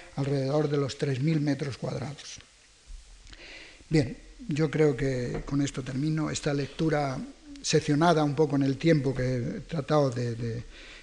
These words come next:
de comentarles, para adecuar el Prado a, a un museo que corresponda o que responda a los principios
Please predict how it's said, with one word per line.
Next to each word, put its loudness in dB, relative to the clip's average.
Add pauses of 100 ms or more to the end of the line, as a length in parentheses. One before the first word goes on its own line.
de -2
comentarles, 2 (720)
para 0
adecuar 4
el 6
Prado 2
a, -4 (220)
a -2
un 4
museo 6
que 0
corresponda 2
o -6
que -6
responda 4
a 0
los 0
principios -2